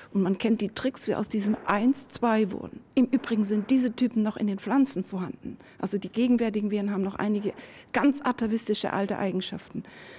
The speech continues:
Aus eins macht zwei. Aber dass es irgendwo vielleicht auf irgendeinem Planeten irgendwas gibt, was aus eins zwei macht und sich dann vielleicht noch verändert und auch irgendwo anpasst, das halte ich nicht für ganz ausgeschlossen.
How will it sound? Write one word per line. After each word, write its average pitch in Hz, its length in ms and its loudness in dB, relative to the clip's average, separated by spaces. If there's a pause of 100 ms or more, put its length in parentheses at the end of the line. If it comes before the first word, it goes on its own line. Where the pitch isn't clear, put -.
(240)
Aus 220 260 0
eins 262 300 4
macht 247 220 2
zwei. 202 380 -4 (680)
Aber 240 180 2
dass 247 160 -2
es - 220 -4
irgendwo 285 420 4
vielleicht 226 460 -2 (160)
auf 214 180 -8 (140)
irgendeinem 277 400 2
Planeten 226 520 2
irgendwas 233 460 -2
gibt, 240 260 -8
was 220 140 -6
aus - 220 -8
eins 196 340 -6
zwei 285 360 -2
macht 165 340 -2 (420)
und 226 220 2
sich 226 160 -2
dann 214 160 0
vielleicht 208 340 -2
noch 214 140 -2
verändert 262 500 2
und 190 160 -2 (500)
auch 208 360 -4
irgendwo 220 580 2
anpasst, - 720 -4 (380)
das - 300 -10
halte 240 240 -2
ich - 80 -14
nicht - 240 -2
für - 100 -6
ganz 180 280 -8
ausgeschlossen. - 680 -12